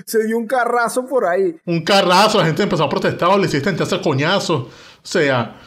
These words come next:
Speaker 2: fue una vaina que el gobierno estaba desbordado, o sea, no tenían cómo reprimir tanta locura.
Speaker 1: En paralelo están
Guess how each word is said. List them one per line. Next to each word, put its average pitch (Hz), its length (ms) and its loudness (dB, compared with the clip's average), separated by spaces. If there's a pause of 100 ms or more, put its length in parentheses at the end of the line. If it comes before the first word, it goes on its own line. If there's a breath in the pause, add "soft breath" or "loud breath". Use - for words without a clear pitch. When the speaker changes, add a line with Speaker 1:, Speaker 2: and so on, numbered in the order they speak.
(120)
Speaker 2:
fue 254 680 -2
una 302 260 0
vaina 294 400 2
que 277 60 -2
el 247 80 -2
gobierno 214 300 0
estaba 247 200 0
desbordado, 160 540 0
o 123 40 -2
sea, 127 380 0 (240 loud breath)
no 180 120 -2
tenían 240 360 0
cómo 233 160 2
reprimir 185 420 0
tanta 220 280 0
locura. 127 580 -2
Speaker 1:
En 202 80 -10
paralelo 214 720 0
están 202 580 -2